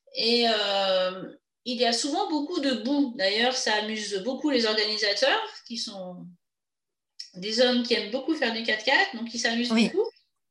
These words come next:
Speaker 1: Et moi, avec mon pauvre quatre-quatre, je me suis retrouvée une fois dans la boue et j'étais vraiment un petit peu déboussolée.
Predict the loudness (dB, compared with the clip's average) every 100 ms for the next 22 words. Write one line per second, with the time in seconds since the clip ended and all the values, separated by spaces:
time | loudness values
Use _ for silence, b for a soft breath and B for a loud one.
0 | _ _ _ -6 0 2 4 4 4 2
1 | 0 -6 0 2 2 0 -4 -6 -4 -2
2 | -2 -4 -6 -6 -8 -6 -6 -4 -4 -6
3 | -10 -4 -2 -2 -2 -2 -4 -4 -6 -6
4 | -6 -10 _ -10 -8 -8 -6 -6 -2 -2
5 | -2 -2 0 0 -2 -10 B B -6 -6
6 | -8 -4 -2 0 0 0 2 2 -2 -8
7 | _